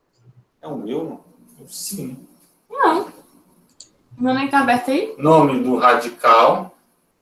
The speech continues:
Speaker 1: mais A. Esse daqui é impor-, esse daqui vou dar tempo pra vocês anotar, porque eu quero que vocês anotem. Isso aqui é importante.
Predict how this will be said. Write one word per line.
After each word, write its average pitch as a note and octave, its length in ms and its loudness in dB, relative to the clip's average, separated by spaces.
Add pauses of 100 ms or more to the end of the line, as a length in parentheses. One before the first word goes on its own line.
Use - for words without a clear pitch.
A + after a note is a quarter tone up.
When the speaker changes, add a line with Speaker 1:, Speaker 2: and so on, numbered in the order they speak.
(2250)
Speaker 1:
mais - 680 0 (1900)
A. - 340 0 (1120)
Esse G3+ 220 -4
daqui G#3+ 160 0
é - 20 0
impor-, F3+ 200 0
esse E3 120 2
daqui F#3 120 0
vou G3 120 2
dar G3 100 4
tempo F#3+ 120 -2
pra - 60 -6
vocês F3 200 -2
anotar, G3 360 0
porque - 120 -10
eu C#3 40 -8
quero C#3+ 180 0
que - 60 -12
vocês D3 140 2
anotem. - 420 0 (880)
Isso - 100 -18
aqui A2+ 80 -12
é A2+ 40 -6
importante. - 680 -10